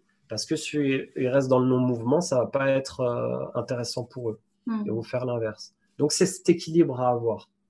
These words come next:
Speaker 2: Mm.
Speaker 1: Et ça, ça, ça apprend, on apprend à se connaître dans
Speaker 2: Mm.
Speaker 1: ce propre rythme. Après,
Speaker 2: Mm.
Speaker 1: il y a l'histoire de,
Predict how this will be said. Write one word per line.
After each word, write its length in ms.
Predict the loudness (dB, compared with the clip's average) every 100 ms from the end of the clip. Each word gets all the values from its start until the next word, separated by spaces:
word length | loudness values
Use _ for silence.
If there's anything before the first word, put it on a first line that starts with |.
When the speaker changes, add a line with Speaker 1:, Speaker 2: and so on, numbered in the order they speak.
| _
Speaker 2:
Mm. 220 | -10 -8 -6
Speaker 1:
Et 80 | -4
ça, 220 | 0 0
ça, 340 | 2 0 0
ça 400 | -4 -12 -6 -4
apprend, 360 | -4 -6 2 2
on 200 | 2 -2
apprend 300 | -4 -4 -6
à 20 |
se 100 | -4
connaître 400 | -6 -6 -8 -16 _ _ _ _
dans 140 | -2
Speaker 2:
Mm. 20 |
Speaker 1:
ce 160 | -2 -2
propre 460 | -6 -4 -6 -4 -6
rythme. 320 | -4 -8 -12 _ _ -20 -20 _ _ _
Après, 420 | -6 2 8 8
Speaker 2:
Mm. 40 | 10
Speaker 1:
il 40 |
y 80 | 8
a 40 |
l'histoire 540 | 6 2 4 4 6 6
de, 400 | 8 8 6